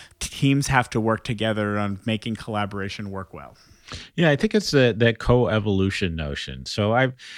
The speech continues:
Speaker 2: in connection with the book and with some other collaboration projects I've been doing lately, w-, what I think is you, you say, "Oh, we should all be able, there will be, like, a Google Doc, um, that, uh,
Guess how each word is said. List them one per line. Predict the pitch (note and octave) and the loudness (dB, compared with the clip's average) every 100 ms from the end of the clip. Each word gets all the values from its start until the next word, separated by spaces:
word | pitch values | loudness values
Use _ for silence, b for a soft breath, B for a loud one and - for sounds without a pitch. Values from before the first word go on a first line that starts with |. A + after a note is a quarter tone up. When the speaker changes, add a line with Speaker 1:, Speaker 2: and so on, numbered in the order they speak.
| B B | B B
Speaker 2:
in | - B2+ B2 A#2+ F#2+ | 2 2 2 0 -4
connection | B2 C3 D3+ - | 0 2 2 0
with | B2 | 0
the | G#2+ | 2
book | G#2 A2 G#2+ - | 4 4 2 -2
and | G2 | -2
with | F#2+ | -2
some | - | 0
other | G#2 G2+ | 0 0
collaboration | G2+ G2+ G2 G2 F#2+ F#2+ F#2+ | 0 2 4 4 2 0 -4
projects | E2+ F#2 F2 F2+ - - - | -2 -2 -2 -6 -8 -12 -6
I've | G2+ F2+ | -4 -2
been | F2+ F2 | -6 -4
doing | F2+ F2+ E2 - | -4 -4 -6 -10
lately, | F#2+ F#2 F2+ E2+ D#2 D2 B B B B | -4 -2 -2 -4 -6 -8 B B B B
w-, | A#2+ C3+ | 0 2
what | C3 C3 | 4 2
I | C3 | 2
think | - F#3+ | 0 0
is | C#3+ G#2+ | 0 0
you, | A#2 A2+ - | 2 0 -2
you | C#2 A#2+ A2 | -8 -8 -6
say, | G#2 A2 G#2 | -4 0 2
"Oh, | G#2+ G#3 B2+ | 4 4 4
we | G2+ C#3+ | 4 2
should | F3+ D3+ | 0 2
all | D3 C#3+ | 4 4
be | C3 B2+ | 4 4
able, | A#2+ A#2 | 4 2
there | G2 A2+ | 4 2
will | |
be, | G#2+ G#2+ | 4 4
like, | G2+ F#2 | 2 2
a | F2+ | 0
Google | G#2+ E3+ D3+ | 2 4 4
Doc, | A2+ G#2+ G#2+ G#2+ - - - B B | 6 6 6 6 2 -6 -20 B B
um, | G2+ G2 F#2+ F#2 | -2 0 0 0
that, | G2 G2+ | -2 -2
uh, | A2+ A2 | -4 -10